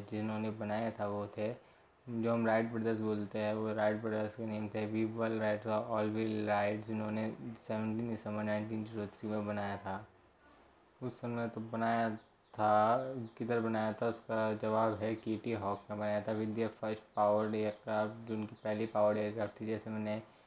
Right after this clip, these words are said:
पीछे वाले, पिछले टॉपिक में डिस्कस किया था पावर्ड एयरक्राफ्ट के बारे में, वही पावर्ड एयरक्राफ्ट उनकी पहली थी। The Wright brothers had invented the first successful airplane, उन्होंने पहली सक्सेसफुल एयरप्लेन की भी निर्माण की है।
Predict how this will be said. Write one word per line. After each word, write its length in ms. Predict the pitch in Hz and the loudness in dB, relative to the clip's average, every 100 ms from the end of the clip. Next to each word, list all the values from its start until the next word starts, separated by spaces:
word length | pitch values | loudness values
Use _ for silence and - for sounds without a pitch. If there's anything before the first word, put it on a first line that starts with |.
| - _ - | -20 _ -4
पीछे 200 | 117 113 | -2 0
वाले, 160 | 113 113 | 2 2
पिछले 300 | 110 107 117 | 0 -2 -2
टॉपिक 340 | 107 107 110 110 | 0 0 -2 -2
में 220 | 110 107 | -2 0
डिस्कस 280 | 107 - 113 - | -2 -4 -6 -4
किया 100 | 107 | -4
था 80 | 110 - | -4 0
पावर्ड 280 | 107 107 | 2 2
एयरक्राफ्ट 460 | 107 104 101 107 101 | 2 0 0 -2 0
के 60 | 107 | 0
बारे 140 | 107 | 0
में, 80 | 110 | 0
वही 160 | 110 104 | 0 2
पावर्ड 260 | 107 107 107 | 4 4 4
एयरक्राफ्ट 800 | 104 101 - 107 107 101 - - | 0 -2 -4 2 2 0 -8 -14
उनकी 200 | 113 110 | -6 -6
पहली 340 | 104 104 101 | -2 0 0
थी। 220 | 101 - 107 | -2 -2 -2
The 120 | 110 | 0
Wright 360 | 107 110 110 107 | 2 2 2 2
brothers 280 | 110 110 107 | 0 0 2
had 140 | 107 | 2
invented 440 | 107 104 101 113 113 | 2 -2 -2 -2 0
the 80 | 107 - | -2 -2
first 400 | - 117 - - | -2 -2 -4 -6
successful 500 | 107 - 110 113 110 | -6 -2 -4 -2 0
airplane, 300 | 104 101 113 | 0 0 -4
उन्होंने 360 | 110 107 107 110 117 - - - | -2 -2 -2 -4 -6 -12 -20 -10
पहली 240 | 113 110 120 | -4 0 0
सक्सेसफुल 580 | - 113 - 117 - 113 | -2 -4 -2 -4 0 2
एयरप्लेन 640 | 110 110 107 113 113 113 110 - | 2 2 0 -4 -2 -2 -4 -6
की 80 | 120 | -4
भी 140 | 110 | -2
निर्माण 400 | 110 110 107 107 104 - | 0 0 0 0 -2 -6
की 100 | 104 | -6
है। 160 | 101 101 | -2 -4